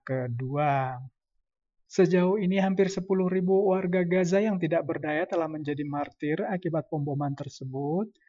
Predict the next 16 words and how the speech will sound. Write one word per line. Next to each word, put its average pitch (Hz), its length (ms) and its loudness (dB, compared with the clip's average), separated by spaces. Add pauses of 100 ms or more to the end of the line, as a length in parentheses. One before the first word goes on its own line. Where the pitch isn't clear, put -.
(300)
dan 139 200 0
lebih 139 280 0
dari 143 240 0
sepertiga 165 760 -2
dari 180 280 0
mereka 175 440 0
hanyalah 185 400 0
anak-anak. 196 840 -4 (200)
Sekitar 180 880 -4
dua 139 160 -2
puluh 135 240 -2
tujuh 143 320 -4
ribu 143 320 -2
orang 143 320 -2
terluka 151 640 -2
sejauh 135 640 -4